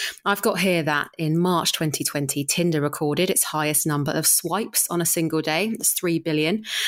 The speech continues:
Um, from March to May twenty twenty, OkCupid saw a seven hundred percent increase in dates.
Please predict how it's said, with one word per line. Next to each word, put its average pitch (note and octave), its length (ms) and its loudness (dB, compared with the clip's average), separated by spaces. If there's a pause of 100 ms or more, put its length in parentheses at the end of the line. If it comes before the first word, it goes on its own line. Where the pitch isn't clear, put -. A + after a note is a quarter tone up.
(200)
Um, F3 200 2
from F3 200 0
March F#3 380 2
to F#3 120 -2
May D#3+ 300 2
twenty D#3 360 -2
twenty, D#3+ 460 0
OkCupid F3+ 1080 0
saw F3+ 260 0
a E3 40 0
seven G#3+ 440 2
hundred G#3+ 440 0
percent F3+ 480 0
increase F3 520 0
in D3+ 180 0
dates. - 400 0